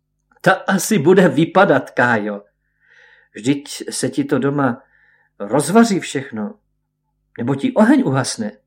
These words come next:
"Kde pak, vzácná paní?" "E, začalo to zrovna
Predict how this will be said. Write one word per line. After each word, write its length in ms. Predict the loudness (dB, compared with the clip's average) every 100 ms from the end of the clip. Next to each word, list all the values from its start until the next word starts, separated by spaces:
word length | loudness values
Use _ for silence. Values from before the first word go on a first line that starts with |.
| _ _ _ _ -4
"Kde 200 | 2 4
pak, 180 | 4 4
vzácná 420 | 4 2 0 -2
paní?" 320 | -2 -6 -8 -12 _ _ _ _ -20 -20 -20 -16 -4
"E, 180 | -2 -2 -2
začalo 340 | 0 2 2 4
to 160 | 4
zrovna 540 | 4 4 4 2 0